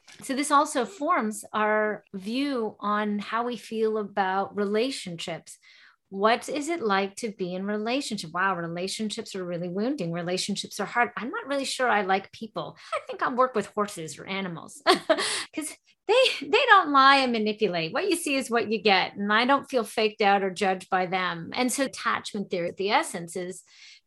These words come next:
do we feel that people, human beings, that we have one, two, a handful that have our back and really see us and let us be us and are there for us and committed to the exchange and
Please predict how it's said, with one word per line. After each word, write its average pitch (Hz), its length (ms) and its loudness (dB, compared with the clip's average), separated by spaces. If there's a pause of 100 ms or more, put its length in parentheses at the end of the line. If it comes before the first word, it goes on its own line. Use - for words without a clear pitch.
do 240 100 -2
we 277 140 2
feel 254 640 2
that 226 300 2
people, 220 500 -2
human 247 460 -2
beings, 226 440 0
that 202 140 0
we 214 100 -2
have 226 420 0 (260)
one, 247 400 2
two, 254 260 0
a 202 80 4
handful 240 880 -4 (380)
that 226 140 0
have 220 280 4
our 202 240 6
back 196 580 -2 (380)
and 214 240 2
really 220 460 2 (140)
see 269 400 0
us 311 400 2
and 220 200 0
let 233 200 2 (100)
us 226 420 2 (280)
be 240 180 0
us 254 340 2
and 226 120 2
are 208 100 4
there 208 280 2
for 277 180 -2
us 285 220 2
and 196 180 -4
committed 240 560 0 (400)
to 240 140 2
the 214 160 4
exchange 262 880 0
and 208 180 -2